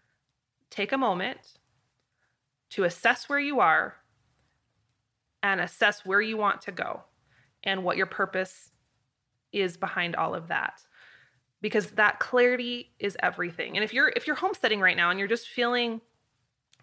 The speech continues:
a little bit burned out or a little bit bogged down and you're not sure if you want to keep doing it, sit down and ask yourself, you know, "Why did I do this in the first place? Why did we start this?" And sometimes that answer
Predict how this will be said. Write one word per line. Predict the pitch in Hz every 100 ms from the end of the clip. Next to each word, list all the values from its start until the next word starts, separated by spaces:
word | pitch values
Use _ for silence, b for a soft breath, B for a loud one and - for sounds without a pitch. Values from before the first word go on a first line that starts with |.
| -
a |
little | 196 214
bit | 233 175
burned | 202 208
out | 180 175 - -
or |
a |
little | 185 208
bit | -
bogged | 180 185 170
down | 185 175
and | 151
you're | 165
not | 202 214
sure | 240
if |
you | 226
want | 202
to | 196
keep | 196
doing | 190 196 175
it, | - - B B B B B B
sit | - - 269
down | 226 196 254
and | 196
ask | 175 208 -
yourself, | 294 - 135 160 - - _ _ _ _ _ _ _ _ -
you |
know, | 180 170 - _ _ _ _ _
"Why | - 180 196 214
did | 226
I |
do | 233
this | 240 262
in |
the | 254
first | - 311 -
place? | - - - _ _ _ _ _
Why | 185 175 190
did | 202
we | 233
start | - 302 -
this?" | - 214
And | 220
sometimes | 339 415 302 262 247
that | 220
answer | 202 180 - 262 330